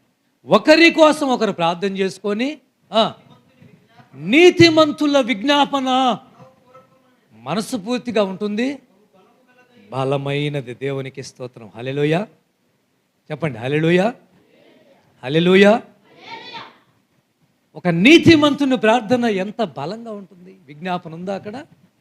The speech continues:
నీతిమంతుని విజ్ఞాపన మనోపూర్వకంగా బహు బలమైంది, బలమైంది. భలేవారు పాస్టర్ గారు, నేను ప్రార్థన చేస్తే దేశం మారుతుందా?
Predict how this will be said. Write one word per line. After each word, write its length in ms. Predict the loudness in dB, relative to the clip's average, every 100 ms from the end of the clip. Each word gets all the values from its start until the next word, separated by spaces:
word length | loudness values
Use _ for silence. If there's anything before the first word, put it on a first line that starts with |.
| _ _ _
నీతిమంతుని 760 | 4 4 6 4 4 -2 -4 -6
విజ్ఞాపన 640 | -6 -6 -2 -2 -2 -6 -6 -6 -6 -10 -14 _ _ _ _ _ _ _ _
మనోపూర్వకంగా 1400 | -4 2 6 8 6 4 0 2 -2 0 -2 -2 -4 -6 -12 _ _ _ _ _ _ _ _ _ _
బహు 200 | -8 -6
బలమైంది, 1120 | -8 -10 -10 -10 -8 -8 -8 -8 -10 -12 -16 -20 _ _ _
బలమైంది. 680 | -20 -18 -20 -20 _ _ _ _ _ _ _ _ _ _ _ _ _ _ _ _ _ _
భలేవారు 520 | 4 6 6 6 4
పాస్టర్ 400 | 2 -2 -2 -6
గారు, 220 | -4 -4
నేను 340 | -4 -6 -4 -4
ప్రార్థన 480 | -4 -6 -6 -12 -10
చేస్తే 280 | -10 -12
దేశం 440 | -14 -12 -12 -14 -6
మారుతుందా? 720 | -6 -6 -14 -10 -6 -6 -10